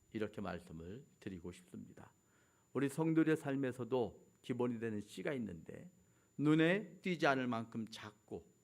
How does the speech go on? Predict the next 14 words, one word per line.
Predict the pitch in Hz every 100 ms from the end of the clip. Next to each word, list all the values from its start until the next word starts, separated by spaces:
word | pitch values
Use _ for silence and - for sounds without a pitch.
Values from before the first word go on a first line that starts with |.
| _ -
단조롭고 | 92 98 95 85 - - 143 185 - _
심지어는 | - 240 220 175 139 85 - _ _ _ _ _
너무 | 135 147 170 190 196 214 220
힘들어서 | - 208 180 170 165 160 160
꺼려지는 | 151 135 117 113 107 101
그런 | 104 98
것들이지만, | 92 - 92 87 - 123 139 - _ _ _
그 | - 240
기본이 | 220 180 202 285 247
없이는 | 156 - - - - _ _ _ _ _ _
성과를 | - 220 214 214 185 175 185
낼 | 123 117
수 | -
없는, | 113 90